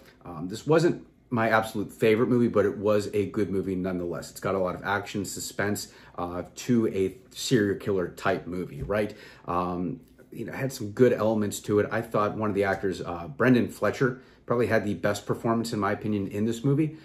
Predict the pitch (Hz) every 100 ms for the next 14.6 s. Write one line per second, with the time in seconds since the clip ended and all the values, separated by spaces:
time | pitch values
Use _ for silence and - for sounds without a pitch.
0 | - - 90 95 110 101 - - _ -
1 | 110 110 104 - 107 101 90 98 104 101
2 | 85 95 85 - 107 104 90 82 98 -
3 | - - 98 101 117 110 95 - 101 98
4 | 92 87 85 82 - 95 - 101 92 -
5 | 117 95 95 95 85 95 85 85 - 95
6 | 78 80 104 - - 101 98 92 - 92
7 | - 87 92 98 92 87 - - - 98
8 | - 95 92 101 80 - 95 98 87 104
9 | 98 113 98 - - - 104 104 101 98
10 | 90 92 - 85 87 95 - - - -
11 | 90 92 92 98 104 - 131 104 - -
12 | _ _ _ _ _ _ _ _ _ 143
13 | 135 135 170 180 147 - 127 117 - 107
14 | - 95 95 85 92